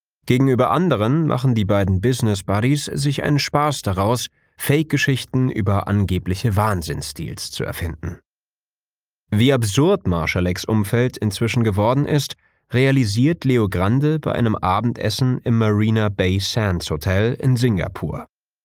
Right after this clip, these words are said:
Diesmal keine Magnum-Flaschen im P eins, wenn Marschalek seine Centurion Amex glühen lässt. Stattdessen ist alles diskret,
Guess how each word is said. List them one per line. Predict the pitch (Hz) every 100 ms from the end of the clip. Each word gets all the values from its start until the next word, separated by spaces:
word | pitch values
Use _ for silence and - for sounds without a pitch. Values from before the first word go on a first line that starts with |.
| _
Diesmal | - 123 175 - 147 143
keine | 143 127 156 147 98
Magnum-Flaschen | 90 92 113 107 98 95 117 98 -
im | 87 92
P | 101 127
eins, | 131 110 92 - - _ _
wenn | 110 107
Marschalek | 113 135 - 135 151 -
seine | 113 110 110
Centurion | - 101 98 - 120 104 98 107 -
Amex | 113 82 69 - -
glühen | 85 80 78
lässt. | 80 - - - _ _ _ _ _
Stattdessen | - 160 156 165 175 165
ist | 110 - -
alles | 120 113
diskret, | - - - 127 143 -